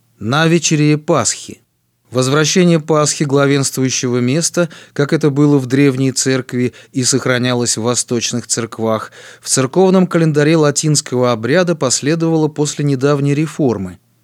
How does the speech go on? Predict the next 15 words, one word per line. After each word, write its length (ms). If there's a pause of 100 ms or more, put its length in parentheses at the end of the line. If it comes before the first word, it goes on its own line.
(280)
До 200
этого 300
господствовала 840
сложившаяся 800
на 160
Западе 420
в 80
средние 480
века 380
традиция 640
почитать 580
в 80
качестве 500
главных 520
праздников 680